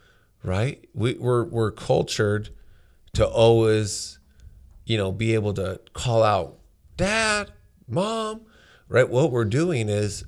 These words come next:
we're asking them to listen, right? Uh, and, you know, if you have a bunch of kids like Adam and I,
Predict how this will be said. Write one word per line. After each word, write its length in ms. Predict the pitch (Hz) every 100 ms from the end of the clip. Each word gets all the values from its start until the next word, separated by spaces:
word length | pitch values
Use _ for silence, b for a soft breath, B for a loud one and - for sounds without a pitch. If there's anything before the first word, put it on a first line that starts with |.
| -
we're 120 | 90
asking 500 | - 131 180 - 98
them 160 | 98 95
to 100 | 87
listen, 460 | 95 151 - 98 87
right? 380 | 95 123 - b b b b b _
Uh, 120 | - - -
and, 360 | 117 113 107 - - _ _ _ _ -
you 120 | 117
know, 340 | 101 101 107 - _ _
if 180 | 127 117
you 100 | 165
have 100 | 135
a 60 |
bunch 300 | 92 117 123
of 60 | -
kids 220 | 110 120
like 120 | 110 95
Adam 260 | 107 113
and 100 | 101
I, 280 | 98 101